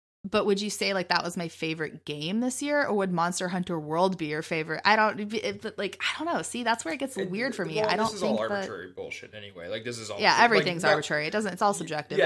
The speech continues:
Speaker 1: It
Speaker 2: none
Speaker 1: doesn't
Speaker 2: of, none of this actually matters, but it's still a
Speaker 1: Yeah.
Speaker 2: fun conversation to have because, like, yeah, people have different opinions about it.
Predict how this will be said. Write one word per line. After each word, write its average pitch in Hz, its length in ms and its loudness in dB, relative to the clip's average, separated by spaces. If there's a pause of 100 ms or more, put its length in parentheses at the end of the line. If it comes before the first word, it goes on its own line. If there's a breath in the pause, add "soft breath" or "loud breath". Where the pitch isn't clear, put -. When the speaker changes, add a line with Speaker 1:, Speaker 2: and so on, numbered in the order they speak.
Speaker 1:
It - 40 0
Speaker 2:
none - 20 -
Speaker 1:
doesn't 202 220 0
Speaker 2:
of, - 60 -18
none 208 160 -4
of 240 60 -2
this - 260 -4
actually 117 560 -6
matters, 104 420 -4
but 123 120 -4
it's 117 100 -4
still - 120 4
a - 40 -2
Speaker 1:
Yeah. - 60 -4
Speaker 2:
fun 139 180 -2
conversation 120 540 -8
to 90 80 -14
have 98 420 -10
because, 107 320 -10
like, 98 300 -10 (720)
yeah, 120 180 -6 (180)
people 135 220 -8
have 123 140 -6
different 139 200 -12
opinions 180 300 -12
about - 240 -20
it. - 100 -20